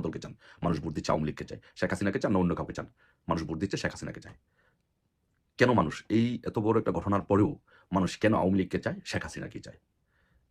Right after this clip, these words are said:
আসুন দেখি কারণগুলো কি। দেখেন যে আওয়ামী লীগের জন্য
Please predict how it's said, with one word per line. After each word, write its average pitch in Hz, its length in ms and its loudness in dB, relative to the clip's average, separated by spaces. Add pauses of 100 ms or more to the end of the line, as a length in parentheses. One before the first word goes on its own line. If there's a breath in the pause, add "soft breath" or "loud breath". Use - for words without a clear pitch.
(340)
আসুন - 200 -4
দেখি - 200 -8
কারণগুলো 76 320 -6
কি। - 60 -18 (420)
দেখেন 110 180 0 (240)
যে - 80 -2
আওয়ামী 92 160 4
লীগের 101 180 4
জন্য 104 120 4